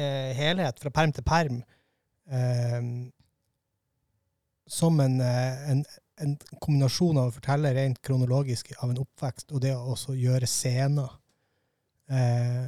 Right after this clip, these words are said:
og måten det, det spres ut på, eh, de forskjellige nivåene av, av, eh, samvær i familien,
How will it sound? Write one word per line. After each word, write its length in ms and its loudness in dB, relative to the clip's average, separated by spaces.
og 160 -2
måten 500 2
det, 320 -2
det 180 -6
spres 600 -2
ut 180 0
på, 360 -6
eh, 480 -10
de 160 -6
forskjellige 640 0
nivåene 760 2
av, 240 -4
av, 360 0
eh, 760 -2
samvær 1300 4
i 120 2
familien, 680 2